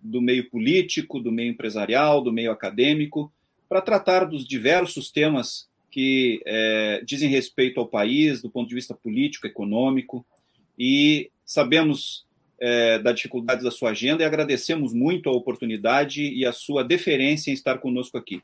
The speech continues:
Cumprimento também os nossos amigos internautas que sempre nos acompanham no programa e dizer que é uma satisfação a todos tê-lo conosco.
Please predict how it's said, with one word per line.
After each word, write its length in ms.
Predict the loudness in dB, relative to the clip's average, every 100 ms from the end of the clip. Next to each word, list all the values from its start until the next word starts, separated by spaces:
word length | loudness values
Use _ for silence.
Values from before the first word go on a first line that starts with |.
| _ _ _ -12
Cumprimento 460 | -4 2 2 2
também 220 | 0 2 2
os 100 | 0
nossos 260 | -4 -2
amigos 320 | -2 0 -2
internautas 640 | -4 -4 -2 2 2 0 -10
que 120 | -10
sempre 480 | -6 -6 -4 -8 -8 _ _ -10
nos 140 | -6
acompanham 640 | -4 -4 -4 0 2 2 0
no 140 | -4
programa 680 | -8 -4 0 2 2 -2 -6 _ _ _ -4
e 720 | 0 2 2 4 4 4 -2
dizer 200 | -2 -2
que 80 | 0
é 20 |
uma 80 | -2
satisfação 560 | -4 -4 -6 -4 -4
a 60 | -6
todos 420 | -4 -4 -4 -8
tê-lo 240 | -2 -2 -2
conosco. 640 | -4 0 0 -2 -8 -10